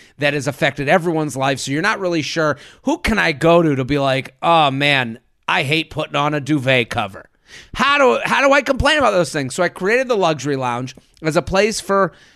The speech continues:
you know, myself to complain. And what happened was Patreon subscribers started commenting with their luxury lounges. So every episode I would read a couple of theirs, I'd do mine.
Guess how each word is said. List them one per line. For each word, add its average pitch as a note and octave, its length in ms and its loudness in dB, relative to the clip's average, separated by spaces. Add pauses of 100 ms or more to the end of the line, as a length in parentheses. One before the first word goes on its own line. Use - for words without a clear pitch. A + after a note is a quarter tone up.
(480)
you G#3+ 60 -2
know, G3 160 4
myself F3 540 2
to F#3 80 -4
complain. D3+ 400 -4
And D3+ 100 -2
what D#3+ 120 -2
happened F#3 600 0
was A2 500 -8 (1300)
Patreon G#3+ 500 0
subscribers C3+ 540 -4
started D#3+ 300 -2
commenting F#3 640 -2
with G#3 240 -4
their B3+ 340 0
luxury D3+ 460 -2
lounges. A2+ 560 -8 (240)
So F4+ 240 2
every C4 280 4
episode G#3 400 0
I F#3 60 6
would E3+ 160 2
read D#3 140 0
a D3 40 -4
couple C#3+ 300 -2
of C#3 120 -2
theirs, F3+ 340 2
I'd B2+ 140 -4
do C3+ 120 -2
mine. F3 400 0